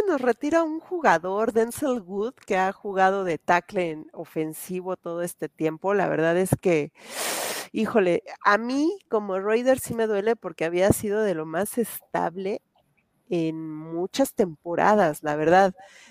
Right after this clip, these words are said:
Entonces, ahorita él dice, "¿Saben qué? Yo ya no me siento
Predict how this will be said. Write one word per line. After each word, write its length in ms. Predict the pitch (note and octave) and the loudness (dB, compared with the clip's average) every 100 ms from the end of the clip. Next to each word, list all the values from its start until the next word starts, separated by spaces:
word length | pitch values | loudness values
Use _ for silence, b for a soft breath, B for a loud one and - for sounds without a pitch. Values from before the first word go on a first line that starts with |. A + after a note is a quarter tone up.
| _ | _
Entonces, 540 | - G#3+ G#3+ B3 A#3+ - | 4 4 8 6 6 2
ahorita 420 | G3 G3+ A3+ - | 2 2 2 4
él 80 | B3 | 4
dice, 280 | A#3 A3+ G#3+ | 2 0 0
"¿Saben 380 | - A3+ A#3 A#3 | 2 2 2 0
qué? 220 | - A3+ | 4 4
Yo 100 | A3+ | 4
ya 160 | A3 A3 | 0 0
no 120 | A3 | 0
me 140 | A3 G3+ | -2 -2
siento 600 | - G#3 G#3 - G#3+ | 0 0 0 -2 -4